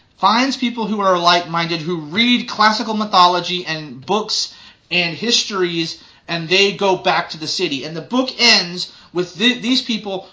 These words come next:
going back to the city to try to reclaim humanity. It is an, ends on a note of hope.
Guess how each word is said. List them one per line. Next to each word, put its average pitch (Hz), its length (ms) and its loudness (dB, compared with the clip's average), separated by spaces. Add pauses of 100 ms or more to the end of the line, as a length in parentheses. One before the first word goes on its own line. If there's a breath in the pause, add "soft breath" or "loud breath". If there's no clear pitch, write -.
going 170 360 -2
back 196 340 2
to 247 80 -8
the 214 100 -4
city 156 480 -2 (160 soft breath)
to 151 80 -10
try 185 320 0
to 170 140 0
reclaim 180 760 -2
humanity. 143 960 -6 (720)
It 175 100 0
is 170 160 2
an, 165 180 -6 (140)
ends 220 380 0
on 165 160 -4
a 165 80 -8
note 180 320 0
of 165 100 -12
hope. 185 400 -4